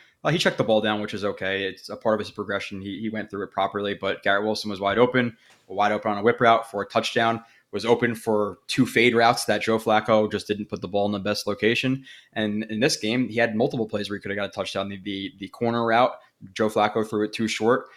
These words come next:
Um, the vertical, the vertical route in the beginning of the game, I forget exactly what, uh, when it was. It was a hard throw for Flacco to make, but he's streaking down the sideline. He made, he had at least the two yards of separation, which is a lot vertically in the N F L. If Zach Wilson's in there, that, that, you know, assuming he makes a good pass,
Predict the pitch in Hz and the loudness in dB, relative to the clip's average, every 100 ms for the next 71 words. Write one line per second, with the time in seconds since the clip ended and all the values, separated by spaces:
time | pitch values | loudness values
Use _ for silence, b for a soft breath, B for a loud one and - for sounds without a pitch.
0 | b - 107 107 107 107 101 107 120 120 | b -4 2 2 2 0 4 4 4 2
1 | 113 117 107 110 113 120 113 117 107 110 | 2 -2 0 0 2 2 4 4 2 -2
2 | 107 101 107 110 104 110 104 101 101 101 | -4 -2 -4 -4 -4 -4 -4 -2 -4 -2
3 | 107 101 101 95 98 104 104 98 107 117 | -4 -4 -4 -4 -4 -4 -4 -2 -2 -2
4 | - 113 104 110 107 - 104 107 - 104 | -4 -6 -2 0 0 0 -2 -2 -4 -4
5 | 104 101 101 104 127 - 104 - b b | -2 -4 -2 -4 -4 -2 -2 -2 b b
6 | - 110 - 135 131 120 110 117 135 127 | -6 -2 2 2 2 0 2 4 4 2
7 | 110 123 123 120 131 117 120 127 127 110 | 0 0 0 2 0 -2 0 2 2 2
8 | 120 127 107 - 139 127 123 110 120 117 | 0 -4 -6 -4 2 4 2 0 -2 0
9 | 131 - 110 110 _ _ 113 117 110 110 | 0 0 -6 -8 _ _ -4 0 2 6
10 | 117 - 120 120 117 104 110 107 123 127 | 4 4 2 2 -2 -2 -2 0 2 2
11 | 117 - b b 107 104 113 131 131 143 | 2 -6 b b -12 -4 0 2 2 2
12 | 131 120 143 113 107 - 117 110 113 - | 0 0 0 0 -4 -4 -4 -2 -6 -6
13 | - - 113 98 107 - 117 107 110 110 | -14 -10 -8 -6 -4 -2 0 0 -2 -2
14 | 107 104 107 110 117 113 | -4 -6 -2 2 2 0